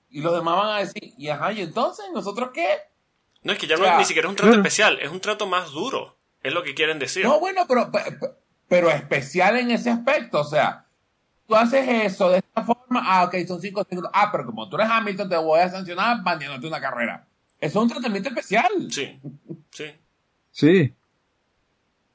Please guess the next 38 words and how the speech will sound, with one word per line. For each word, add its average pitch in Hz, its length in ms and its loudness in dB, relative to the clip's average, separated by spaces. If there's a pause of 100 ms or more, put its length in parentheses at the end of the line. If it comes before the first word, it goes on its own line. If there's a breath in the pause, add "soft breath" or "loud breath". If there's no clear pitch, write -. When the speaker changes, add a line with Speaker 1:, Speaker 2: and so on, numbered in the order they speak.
(120)
Speaker 2:
Es 135 80 -18
que 175 80 -10
no 165 60 -8
tiene 175 200 -4
ningún 143 140 -8
tipo 170 220 -2
de 160 80 0
sentido. 127 640 -6 (220)
Y 156 240 -14
que 160 140 0
lo 151 280 0
digan 160 380 -6
así 139 200 -8
públicamente. 165 480 -4
A 156 40 0
ver, 127 240 0 (600 soft breath)
yo 170 180 -6
quiero 240 200 0
pensar 139 640 -4
que - 160 -12
cuando, 120 580 -6
quiero 135 300 0
pensar 104 560 -6 (720)
que 110 100 -12
cuando 107 200 -6
la 104 100 -4
fia, 127 400 -4 (120)
eh, 113 480 -6
publica 156 460 -2
un 175 120 -6
comunicado, 139 680 -2
esto 131 280 -4
ha 139 60 -4
pasado 139 600 0 (260)
por 127 140 -2
varios 117 220 0
filtros, 131 320 -8
¿no? 143 200 -12